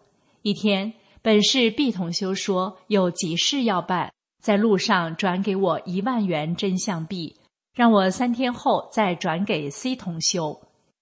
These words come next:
面对这神圣的任务，我没有丝毫犹豫，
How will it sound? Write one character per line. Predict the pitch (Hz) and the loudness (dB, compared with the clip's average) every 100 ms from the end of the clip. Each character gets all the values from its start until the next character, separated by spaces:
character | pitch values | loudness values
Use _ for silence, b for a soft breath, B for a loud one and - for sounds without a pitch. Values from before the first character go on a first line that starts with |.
| _ _ _ | _ _ _
面 | 262 226 | 6 8
对 | 226 208 | 8 6
这 | 208 214 196 | 6 4 4
神 | - 170 185 | 2 -2 -2
圣 | - 277 | 0 0
的 | 214 | 0
任 | 180 254 226 180 | 0 0 2 0
务， | 156 - - _ - | -2 -6 -14 _ 4
我 | 214 | 6
没 | 196 | 6
有 | 220 170 | 4 2
丝 | - 269 | 0 -4
毫 | 269 190 170 | -2 -2 -2
犹 | 190 156 143 | -2 -4 -4
豫， | 170 220 160 - | -4 -4 -4 -8